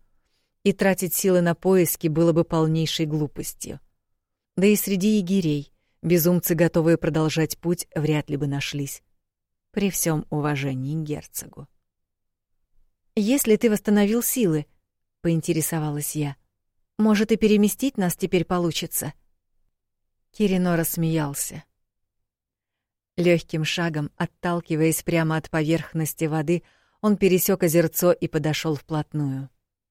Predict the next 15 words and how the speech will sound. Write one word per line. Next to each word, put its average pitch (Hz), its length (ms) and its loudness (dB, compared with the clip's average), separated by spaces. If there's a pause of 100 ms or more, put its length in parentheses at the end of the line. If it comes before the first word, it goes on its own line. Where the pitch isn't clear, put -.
(840)
Светящиеся 180 760 -2
в 151 60 -14
темноте 160 400 -2
глаза 160 320 2
завораживали, 151 840 -4 (520)
притягивали, 160 640 -4
словно 156 340 -2
мотылька, 156 540 -6
огонь. 147 440 -8 (800)
Самое 180 400 -2
точное 165 440 -2
сравнение, 160 720 -2
учитывая 156 540 -2
всю 160 180 -4
опасность, 151 720 -6